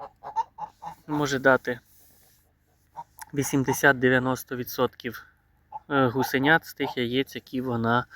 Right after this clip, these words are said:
знесла. Тому дана порода трішечки в Україні вже занепала. Сумська область, можна сказати, є одна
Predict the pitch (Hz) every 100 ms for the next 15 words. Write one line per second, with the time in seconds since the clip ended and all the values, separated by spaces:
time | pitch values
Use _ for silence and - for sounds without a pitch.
0 | - - - _ 131 117 117 110 104 -
1 | 117 - - - - - - - - -
2 | - - _ 135 131 151 190 196 _ _
3 | _ _ 120 127 139 123 135 131 123 117
4 | 139 127 127 135 131 120 - 131 123 120
5 | 120 120 120 120 117 135 131 117 123 123
6 | 147 180 - _ _ _ _ 143 - 135
7 | - 139 131 123 120 117 - - - 139
8 | 127 131 117 131 123 123 - 120 135 123
9 | 120 127 123